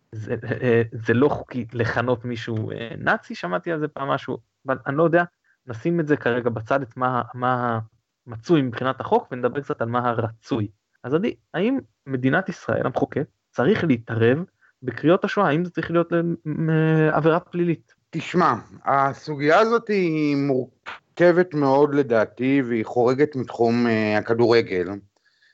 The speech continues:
Speaker 2: זאת אומרת, אה, מצד אחד יש פה עניינים של תות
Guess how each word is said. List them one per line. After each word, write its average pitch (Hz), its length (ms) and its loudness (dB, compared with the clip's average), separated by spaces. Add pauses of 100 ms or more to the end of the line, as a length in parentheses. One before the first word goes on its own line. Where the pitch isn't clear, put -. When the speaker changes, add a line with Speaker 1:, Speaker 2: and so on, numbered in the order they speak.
(420)
Speaker 2:
זאת 120 240 -6
אומרת, 127 640 2
אה, 120 540 4
מצד 139 300 2
אחד 175 280 2
יש 156 160 0
פה 147 160 -2
עניינים 135 560 -2
של 123 480 2
תות 185 480 6